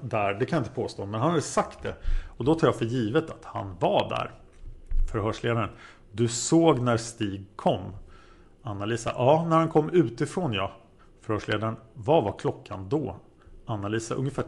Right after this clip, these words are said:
tio över åtta eller någonting sånt där." Eh, förhörsledaren: "Tjugo över tio alltså?" Anna-Lisa: "Nej, över åtta. Tjugo och tio. Förlåt, tjugo och tio ungefär. Det är vad jag tror, va? Jag kan inte exakt säga, men då kom han in och sa att jag ska arbeta över för jag ska ha semester."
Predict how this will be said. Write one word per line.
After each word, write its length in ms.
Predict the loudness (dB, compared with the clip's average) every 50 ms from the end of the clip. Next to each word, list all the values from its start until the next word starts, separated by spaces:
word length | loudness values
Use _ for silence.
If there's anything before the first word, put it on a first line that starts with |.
| -6 -4
tio 340 | -2 0 0 2 2 2
över 180 | 2 0 -2 -4
åtta 440 | -8 -10 -12 -20 _ _ -2 0 2
eller 140 | 2 2 0
någonting 340 | -2 -4 -6 -8 -8 -10
sånt 220 | -10 -12 -14 -12 -10
där." 220 | -8 -8 -8 -10 -12 -18 -20 -20 -20 -20 -20 -16 -14 -14 -14 -16 -18 -20 -20 -20 -20 -20 _ -20 -20 -12 -8
Eh, 100 | -8 -2
förhörsledaren: 480 | 2 4 4 4 4 4 2 2 2 0
"Tjugo 380 | 4 8 8 8 10 10 10
över 120 | 10 10 8
tio 380 | 6 4 4 6 6 6 8
alltså?" 360 | 8 6 6 2 -2 -6 -6 -8 -12 -20 -20 -20 -16 -14 -14 -14 -14 -16 -20 -20 -20 -20 -10 -2 0
Anna-Lisa: 420 | 0 0 2 0 0 0 0 2
"Nej, 400 | 6 8 8 8 8 6 4 4
över 240 | 4 4 4 6 6
åtta. 420 | 4 4 4 2 2 4 4 4 4
Tjugo 520 | 2 0 2 4 4 4 2 2 4 6
och 220 | 6 6 4 2 2
tio. 340 | 2 2 2 2 0 -2 -2
Förlåt, 340 | 0 2 2 2 2 0
tjugo 360 | -2 0 0 0 2 4 4 2
och 100 | 4 4
tio 280 | 2 2 4 4 2
ungefär. 320 | 2 0 -2 -4 -4 -2 0 0 0 0 -4 -8 -10 2 6
Det 80 | 8
är 60 | 8
vad 100 | 10 10
jag 140 | 8 6 4
tror, 380 | 2 2 4 4 4 4 2 2
va? 140 | 0 -2 -2 0
Jag 160 | 0 0 2
kan 100 | 0 0
inte 140 | 0 2 0
exakt 320 | 0 0 -2 -4 -4 -4
säga, 200 | 0 2 2 2
men 120 | 2 2 0
då 80 | 0
kom 160 | 0 0 0
han 100 | 0 0
in 120 | 2 0 0
och 80 | 0
sa 160 | 0 0 0 0
att 80 | 0
jag 120 | 0 -2 -2
ska 120 | 0 2
arbeta 320 | 2 4 4 2 2 2
över 440 | 4 4 4 6 4 2 2 0 -2
för 140 | -2 0 0
jag 280 | 2 2 2 2 0 0
ska 120 | 2 2
ha 40 | 2
semester." 560 | 2 2 0 0 -2 -4 -8 -6 -8 -8